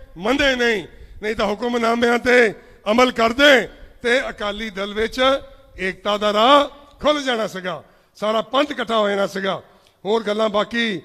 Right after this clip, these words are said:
ਅਯਾਲੀ ਸਾਹਿਬ ਤੇ ਹੋਰ ਲੀਡਰ ਕਰਨਗੇ। ਅਖੀਰ 'ਚ ਮੈਂ ਤੁਹਾਨੂੰ ਬੇਨਤੀ ਕਰਦਾ, ਦੇਖੋ, ਇਸ ਭਰਤੀ ਨੇ ਨਵੀਂ, ਸਾਫ਼ ਸੁਥਰੀ, ਨੇਕ,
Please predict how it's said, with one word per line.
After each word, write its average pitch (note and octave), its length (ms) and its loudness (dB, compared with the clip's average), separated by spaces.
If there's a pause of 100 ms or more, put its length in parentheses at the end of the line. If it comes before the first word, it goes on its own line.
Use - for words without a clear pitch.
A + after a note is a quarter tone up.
(300)
ਅਯਾਲੀ G#3+ 300 -2
ਸਾਹਿਬ G#3+ 240 -4
ਤੇ A3+ 80 -8
ਹੋਰ A3 180 0
ਲੀਡਰ A3+ 240 -4
ਕਰਨਗੇ। A#3+ 540 -2 (400)
ਅਖੀਰ C#4+ 280 2
'ਚ B3+ 100 -8
ਮੈਂ B3+ 160 0
ਤੁਹਾਨੂੰ A3+ 520 2 (340)
ਬੇਨਤੀ G#3 300 -2
ਕਰਦਾ, G3 320 -2
ਦੇਖੋ, A3+ 640 2 (320)
ਇਸ A#3 400 -2
ਭਰਤੀ C4+ 400 0
ਨੇ A#3+ 280 4 (500)
ਨਵੀਂ, G#3 580 0 (440)
ਸਾਫ਼ A3 420 0
ਸੁਥਰੀ, A#3+ 600 -4 (340)
ਨੇਕ, A3+ 760 0